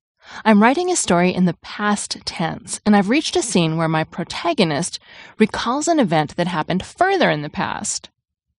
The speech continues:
The story within a story runs for about a page and a half and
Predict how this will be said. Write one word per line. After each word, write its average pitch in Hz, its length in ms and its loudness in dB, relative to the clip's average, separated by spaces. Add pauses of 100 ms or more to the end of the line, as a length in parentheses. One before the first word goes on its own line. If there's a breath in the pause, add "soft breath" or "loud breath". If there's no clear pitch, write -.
(380 loud breath)
The 233 100 4
story 233 460 0
within 226 300 2
a 202 60 2
story 160 400 -2
runs 165 340 -2
for 190 100 -4
about 160 200 2
a 160 40 -2
page 160 300 -6
and 160 100 -6
a 156 40 -6
half 139 400 -6
and 151 200 -4